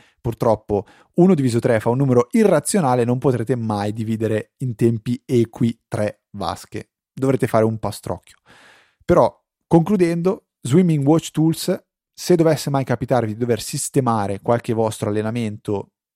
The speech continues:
di nuoto che è stato registrato in maniera scorretta, è sicuramente ciò che fa il caso vostro.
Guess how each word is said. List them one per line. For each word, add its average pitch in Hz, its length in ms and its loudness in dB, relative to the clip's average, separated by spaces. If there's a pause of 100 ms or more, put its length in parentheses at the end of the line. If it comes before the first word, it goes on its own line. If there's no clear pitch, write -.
(320)
di 107 340 -12
nuoto 107 540 -2 (240)
che - 120 -6
è - 20 -6
stato 127 160 -2
registrato 113 320 -2
in 107 60 -2
maniera 113 280 -2
scorretta, 127 600 -4 (180)
è 113 200 -6
sicuramente 120 1040 -2
ciò 107 120 -6
che 101 140 -8
fa 95 140 -6
il 95 80 -8
caso 98 220 -12
vostro. - 420 -16